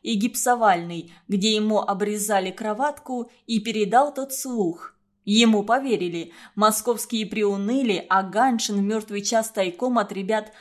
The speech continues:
обревел подушку. Вспомнилась московская палата, светолечебница, большая терраса, львиные морды на фасаде.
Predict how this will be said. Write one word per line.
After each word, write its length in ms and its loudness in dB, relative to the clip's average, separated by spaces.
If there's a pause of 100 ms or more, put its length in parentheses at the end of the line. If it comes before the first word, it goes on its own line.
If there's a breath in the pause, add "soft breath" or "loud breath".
(140 loud breath)
обревел 540 4
подушку. 880 -6 (220)
Вспомнилась 720 0
московская 720 0
палата, 760 -2 (140 loud breath)
светолечебница, 1200 -2
большая 540 0
терраса, 680 -2
львиные 560 0
морды 440 0
на 120 -2
фасаде. 760 -2